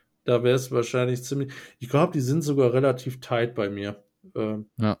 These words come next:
Speaker 1: ähm, ähm, äh, zusammen und, ähm, vom, vom, vom Rating her. Kann auf jeden Fall knapp werden, wird halt aber nicht das Riesenspektakel sein.
Speaker 2: Ja. Wen glaubst du, hab ich noch inkorrekt?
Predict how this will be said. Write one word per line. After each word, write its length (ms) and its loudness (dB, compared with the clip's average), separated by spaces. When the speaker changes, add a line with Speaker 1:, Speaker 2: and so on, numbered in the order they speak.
Speaker 1:
ähm, 300 -10
ähm, 320 -12
äh, 360 -10
zusammen 540 -6
und, 420 -10
ähm, 540 -12
vom, 280 -12
vom, 220 -12
vom 320 -12
Rating 360 -4
her. 220 -6
Kann 220 4
auf 120 2
jeden 160 2
Fall 220 2
knapp 300 -2
werden, 400 2
wird 180 2
halt 160 2
aber 220 0
nicht 240 -4
das 100 -2
Riesenspektakel 840 -4
sein. 320 -4
Speaker 2:
Ja. 140 -8
Wen 180 4
glaubst 260 2
du, 60 6
hab 100 6
ich 140 -4
noch 100 -2
inkorrekt? 540 0